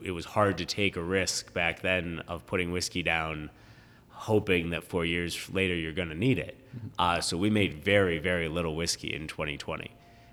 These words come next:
Speaker 1: And by twenty twenty-one, we had gotten back into making a bunch of it. Um, but there really is this gap in the, the whiskey library, um,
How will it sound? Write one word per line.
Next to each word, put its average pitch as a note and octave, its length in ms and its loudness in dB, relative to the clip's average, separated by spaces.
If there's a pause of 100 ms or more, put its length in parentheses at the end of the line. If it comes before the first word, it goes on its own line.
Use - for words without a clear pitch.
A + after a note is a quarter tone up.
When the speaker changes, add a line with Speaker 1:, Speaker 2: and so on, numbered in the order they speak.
(180)
Speaker 1:
And F2 840 0 (120)
by E2+ 140 0
twenty D#2+ 220 -4
twenty-one, G#2+ 560 4
we F2+ 100 2
had F2 140 -4
gotten D#2 440 -2 (300)
back E2 320 0
into G#2 260 0
making F#2+ 380 2
a F#2 40 -2
bunch F2 260 -2
of F2 100 -4
it. E2 240 -4 (380)
Um, D#2+ 580 0
but F2 160 -4
there F2+ 160 2
really F#2 440 2
is E2+ 200 -2
this E2 380 -6
gap F2+ 500 2 (200)
in F2+ 280 -2
the, D#2 400 -4 (160)
the F2 120 -4
whiskey E2 340 -4
library, D#2+ 640 -2 (500)
um, D#2+ 560 0